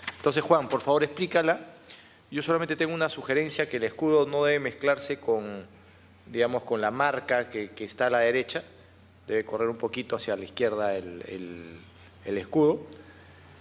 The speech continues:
Veo que está también la integración de los, de los elementos, eh, que forman parte de este, de este Comité de Seguridad Ciudadana.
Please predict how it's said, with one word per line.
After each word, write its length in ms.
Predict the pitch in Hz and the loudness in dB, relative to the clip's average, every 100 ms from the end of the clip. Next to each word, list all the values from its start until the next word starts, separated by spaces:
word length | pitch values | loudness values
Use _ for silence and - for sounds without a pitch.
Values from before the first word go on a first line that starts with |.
| - | -6
Veo 260 | 117 139 131 | 2 4 4
que 80 | 123 | 0
está 380 | - 135 135 131 | 0 2 2 0
también 520 | 117 120 131 131 131 | -2 0 0 0 0
la 60 | |
integración 680 | 120 113 110 107 104 147 139 | -2 0 0 0 0 2 2
de 180 | 135 117 | 2 0
los, 460 | 110 107 107 - - - | 0 -2 -4 -10 -10 -4
de 100 | 107 | -4
los 220 | 101 - | -2 -2
elementos, 760 | 104 104 139 139 139 123 - 113 | 0 0 -2 -2 0 0 -4 -6
eh, 600 | 107 101 - - - 53 - - | -4 -4 -6 -6 -8 -12 -16 -10
que 180 | 107 107 - - - - - | -8 -8 -14 -20 -20 -20 -8
forman 400 | - 143 127 127 | 2 2 4 0
parte 400 | - 139 139 123 | 2 2 0 -2
de 80 | 117 | -2
este, 560 | 120 - 120 104 98 - - - - - - - - | -4 -2 0 0 -4 -10 -20 -20 -20 -20 -20 -12 -6
de 60 | |
este 160 | 127 131 | -2 0
Comité 300 | 123 117 147 | 0 0 0
de 60 | 139 | 2
Seguridad 360 | 131 123 135 | 0 2 2
Ciudadana. 580 | - 131 151 165 190 | 4 4 4 2 -4